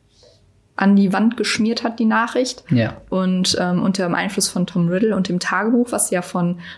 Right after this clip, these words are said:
Speaker 1: Lucius Malfoy
Speaker 2: Hm.
Speaker 1: untergeschmuggelt bekommen hat.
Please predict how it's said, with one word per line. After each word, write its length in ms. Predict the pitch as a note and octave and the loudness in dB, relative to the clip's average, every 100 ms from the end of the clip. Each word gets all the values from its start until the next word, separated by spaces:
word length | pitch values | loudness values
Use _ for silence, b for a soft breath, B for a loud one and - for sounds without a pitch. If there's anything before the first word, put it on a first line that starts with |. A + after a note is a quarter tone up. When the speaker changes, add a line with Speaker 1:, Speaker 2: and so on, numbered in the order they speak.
| B | B
Speaker 1:
Lucius 380 | G#3+ F#3+ F#3+ - | 0 0 0 0
Malfoy 800 | F3 G3 A#3+ - E3 E3+ A3 B3+ | 2 2 -2 -2 0 0 -2 0
Speaker 2:
Hm. 440 | B2 A#2 G#2+ G#2 | 0 2 0 2
Speaker 1:
untergeschmuggelt 880 | G3 G3+ F3+ E3+ - F#3+ F#3 F#3+ F#3+ | 2 2 0 0 0 2 2 2 0
bekommen 440 | F#3 - F3+ F3+ | -4 -2 -2 0
hat. 340 | G#3 A#3 - | 0 0 -2